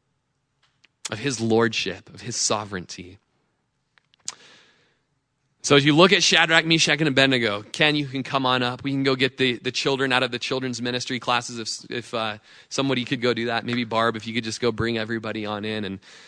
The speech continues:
and, um, as you look at Shadrach, Meshach, and Abednego, would you have bowed down? If it was happening today, would you have bowed down?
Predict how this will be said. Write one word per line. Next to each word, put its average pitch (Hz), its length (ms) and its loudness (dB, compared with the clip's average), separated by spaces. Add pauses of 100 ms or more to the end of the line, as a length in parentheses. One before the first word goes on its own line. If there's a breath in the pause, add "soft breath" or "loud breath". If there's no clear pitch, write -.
and, 107 420 0
um, 101 360 0 (1080 soft breath)
as 147 140 4
you 170 100 6
look 202 220 6
at - 100 4
Shadrach, 170 540 4
Meshach, 147 520 0
and 143 100 0
Abednego, 107 720 2 (1160)
would 151 260 8
you 214 240 10
have 208 160 6
bowed 196 300 8
down? 175 420 4 (960)
If - 80 -4
it 175 40 8
was 185 120 6
happening 220 420 6
today, 214 260 6
would 175 220 2
you 190 120 6
have 170 100 4
bowed 170 220 8
down? 175 260 4